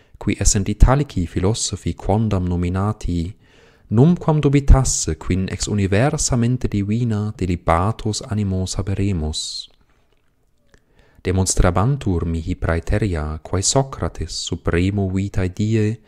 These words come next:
de immortalitate animorum disseruisset, is, qui esset omnium sapientissimus Apollinis oraculo iudicatus. Quid multa, sic mihi persuasi,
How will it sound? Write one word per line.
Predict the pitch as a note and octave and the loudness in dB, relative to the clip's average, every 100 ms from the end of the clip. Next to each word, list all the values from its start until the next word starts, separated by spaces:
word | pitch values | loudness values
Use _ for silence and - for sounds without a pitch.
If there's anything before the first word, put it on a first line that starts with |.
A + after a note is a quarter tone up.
| - _ _ - | -20 _ _ -12
de | - | -2
immortalitate | C3 C3+ - C3 C3 C3 C3+ C3+ C3+ - | 0 2 2 4 4 6 6 6 0 -2
animorum | E2+ F#2 F#2 G#2+ B2 A#2 | -4 -2 0 2 2 2
disseruisset, | G#2+ G#2+ - G#2 G#2+ A#2+ - - D2+ - _ - - - _ _ _ _ _ - | -2 -2 -2 0 0 -2 -4 -4 -6 -8 _ -16 -16 -20 _ _ _ _ _ -2
is, | G2 A#2+ - - - - _ - | 0 0 -2 -4 -10 -16 _ -14
qui | - G2 | -6 -4
esset | G2 - - | -2 -2 0
omnium | G#2 A#2 B2+ B2 | 0 2 4 2
sapientissimus | A#2+ A#2 A2+ G#2+ - C3 - - D#2+ D#2+ | 0 -2 -2 0 0 0 0 -2 -6 -6
Apollinis | F2 - A2 G#2 D#2 D2+ - | -6 0 0 0 -2 -4 -4
oraculo | E2+ F2 F2 F2+ F#2 F#2 | -2 0 -2 -4 -2 -2
iudicatus. | F2 F#2 - - F2+ - D#2 - - - - _ _ _ _ _ _ _ _ _ - | -2 -6 -6 -6 -6 -4 -8 -8 -10 -10 -12 _ _ _ _ _ _ _ _ _ -4
Quid | G#2+ - | -2 0
multa, | F#2+ G#2 G#2 F2 E2+ F#2+ _ _ _ _ - | 0 0 0 -2 -4 -6 _ _ _ _ -12
sic | - - B2+ C3+ - | -2 2 2 0 -2
mihi | C#3 C3+ | 0 2
persuasi, | C3+ B2 B2 - A2+ G#2 - E2 D#2 | 2 0 0 0 0 0 -4 -6 -8